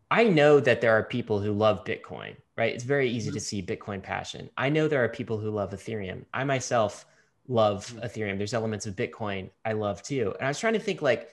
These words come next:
Speaker 1: what do I love so much about it? And definitely credible neutrality is, is, is sort of part of it.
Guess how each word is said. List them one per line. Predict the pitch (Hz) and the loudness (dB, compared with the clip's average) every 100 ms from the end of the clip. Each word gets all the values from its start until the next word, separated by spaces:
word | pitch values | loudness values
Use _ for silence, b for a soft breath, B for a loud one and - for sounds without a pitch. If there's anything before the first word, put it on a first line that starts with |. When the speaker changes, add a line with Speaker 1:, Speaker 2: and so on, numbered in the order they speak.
| b b b - | b b b 0
Speaker 1:
what | 208 262 | 0 2
do | 285 | 0
I | 214 | 0
love | 117 113 131 98 | 2 4 4 4
so | - 113 | -2 -2
much | 104 - | -4 -6
about | 92 92 82 | -4 -4 -4
it? | - - _ _ _ _ - | -6 -10 _ _ _ _ -4
And | 160 160 156 - - 151 | 0 2 0 -6 -12 0
definitely | 202 226 320 262 156 | 2 2 0 -4 -4
credible | - 143 143 135 | -2 -2 0 -2
neutrality | 120 - 110 110 107 104 | -4 -2 0 0 0 -2
is, | 98 - - | -4 -6 -6
is, | 117 104 - | -6 -6 -10
is | 131 - | -8 -6
sort | 113 | -6
of | 98 - | -6 -4
part | 120 110 | -2 -2
of | 92 | -4
it. | 95 | -6